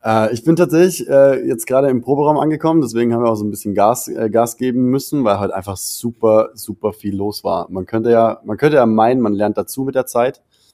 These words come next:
so, dass man bei dem dritten Album irgendwann weiß, dass es eigentlich gar nicht so schlau ist, sich am Release-Tag Termine hinzulegen. <laughs> Aber, äh, man lernt's scheinbar doch nicht. Und ich, ich, also heute war ich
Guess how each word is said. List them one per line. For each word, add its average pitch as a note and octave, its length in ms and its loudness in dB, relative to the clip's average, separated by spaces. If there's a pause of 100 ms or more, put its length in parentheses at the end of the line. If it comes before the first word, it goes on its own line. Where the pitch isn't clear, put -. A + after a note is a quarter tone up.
(280)
so, A#2 440 -2
dass G#2 220 -8
man G#2 100 -2
bei G2+ 80 2
dem G2+ 140 0
dritten A#2 300 -10
Album A2 280 2
irgendwann A2+ 400 0
weiß, A2+ 240 2
dass G2+ 180 -8
es F#2+ 120 -18
eigentlich G2+ 280 -8
gar G2+ 140 0
nicht G2+ 140 -4
so F#2 80 -12
schlau G2 300 -2
ist, F2+ 120 -6
sich - 220 -14
am G#2 180 -4
Release-Tag G#2 600 -4
Termine A2 340 -2
hinzulegen. F#2 680 -4
<laughs> - 1400 -12
Aber, A2+ 440 4
äh, A2 200 2
man G#2+ 200 2
lernt's G#2+ 300 0
scheinbar G2+ 340 0
doch G#2 200 -2
nicht. F#2+ 160 -6
Und F#2+ 60 -4
ich, F2+ 140 -10
ich, G2 280 -10
also G2+ 160 -4
heute A#2+ 200 2
war C#3 140 4
ich C#3 80 0